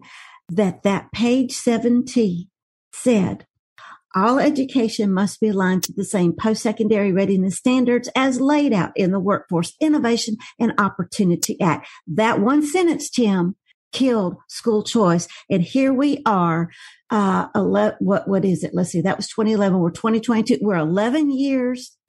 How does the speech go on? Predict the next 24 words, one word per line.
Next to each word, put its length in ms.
different. 880
And 440
what 200
have 160
we 80
got? 500
People 420
are 100
still 540
believing, 600
there's 280
a 120
difference 420
between 460
public 340
school 300
and 160
private 380
school 280
and 180
hybrid 340
school 440
and 180
homeschool. 840